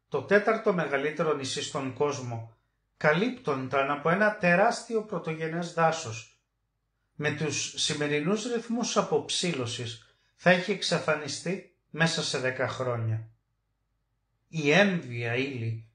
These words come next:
ενώνει το νερό, τον αέρα, τη γη και τον ήλιο. Στο Βόρνεο, αυτός ο δεσμός διεκόπη, σε αυτό που κάποτε αποτελούσε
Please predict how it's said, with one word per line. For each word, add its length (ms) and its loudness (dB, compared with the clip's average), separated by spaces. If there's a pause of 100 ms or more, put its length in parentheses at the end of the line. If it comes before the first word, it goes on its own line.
ενώνει 500 -2
το 120 2
νερό, 580 0 (100)
τον 200 -4
αέρα, 380 4
τη 100 -8
γη 520 -8
και 140 -6
τον 220 -2
ήλιο. 520 -4 (600)
Στο 300 -2
Βόρνεο, 840 2 (180)
αυτός 380 -4
ο 60 2
δεσμός 460 0
διεκόπη, 800 2 (240)
σε 220 -2
αυτό 240 -2
που 180 -6
κάποτε 400 4
αποτελούσε 920 -2